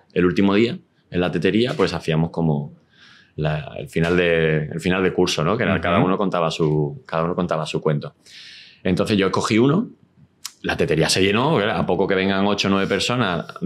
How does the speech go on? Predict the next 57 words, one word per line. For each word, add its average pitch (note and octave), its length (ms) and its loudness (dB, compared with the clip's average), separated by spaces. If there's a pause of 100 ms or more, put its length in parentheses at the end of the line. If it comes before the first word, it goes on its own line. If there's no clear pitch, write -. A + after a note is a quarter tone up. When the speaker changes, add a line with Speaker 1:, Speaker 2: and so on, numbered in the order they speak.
Speaker 1:
amigos F2+ 400 2
de F#2 140 2
cada F#2+ 200 0
uno G2+ 140 4
de F#2+ 60 4
los F#2+ 100 2
que F#2 120 -2
cuentan, C3 420 0
pues F2 120 2
imagínate, D#2 440 0
la D2+ 100 0
tetería D#2 340 -2
petada, E2+ 320 0
¿no? B2+ 140 -8 (720)
Y G#2+ 120 2
yo G#2+ 120 4
contaba B2+ 400 2
el C#3 80 4
último D#3+ 420 2
y B2 60 4
después G#2 320 0
de A2+ 80 2
mí C#3 340 0 (140)
la F#2+ 180 0
profesora F#2 440 -2
contaría F2+ 420 0
el E2 100 -4
suyo, E2+ 380 0 (240)
¿no? F#2 200 0
Como D2+ 480 0 (240)
final, D2+ 340 -4
que - 80 -4
era, C#2+ 100 -4
eh, C#2+ 300 -8 (220)
iba C#2 160 -2
a D#2 40 -4
contar D#2 240 0
un D#2+ 100 0
cuento E2+ 300 0
que E2 60 2
todos E2+ 200 0
no E2 80 0
sabíamos, F2 460 -2
que - 80 -6
era E2 120 -2
como, E2 220 0
"Bueno, C#2+ 180 -2
esto E2+ 120 -8
es E2 100 -6
un F2+ 60 -2
espectáculo E2 520 -2
lo D#2+ 80 2
que D2+ 80 -2
hace D#2+ 120 -6
esta D#2+ 160 -4
muchacha". D#2 480 -4
Speaker 2:
Ujú. F#2+ 360 0